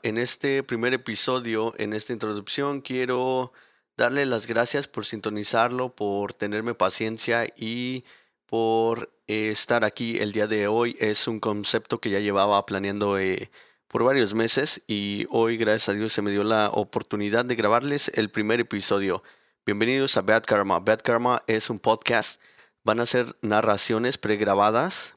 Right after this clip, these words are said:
por ahora. Ya cuando llegue a tener una audien-, audiencia amplia, vamos a estar, este, haciendo algunos shows en vivo. Vamos a también, eh, grabar más para adelante unos videos para YouTube,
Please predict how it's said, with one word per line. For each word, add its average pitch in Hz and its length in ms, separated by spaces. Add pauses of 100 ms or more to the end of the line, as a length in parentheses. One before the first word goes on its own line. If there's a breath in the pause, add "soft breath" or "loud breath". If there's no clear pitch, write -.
por 101 160
ahora. 104 400 (760 loud breath)
Ya 113 340
cuando 110 400
llegue 110 640
a 101 120
tener 107 300
una 104 300
audien-, 101 640 (160)
audiencia 104 760
amplia, 107 440
vamos 107 400
a 95 80
estar, 104 460
este, 101 320
haciendo 113 400
algunos 113 320
shows 117 240
en 110 80
vivo. 151 360 (440 loud breath)
Vamos 135 260
a 131 60
también, 123 480
eh, 101 600
grabar 107 400
más 117 200
para 104 180
adelante 104 680
unos 107 320
videos 104 440
para 95 220
YouTube, 113 460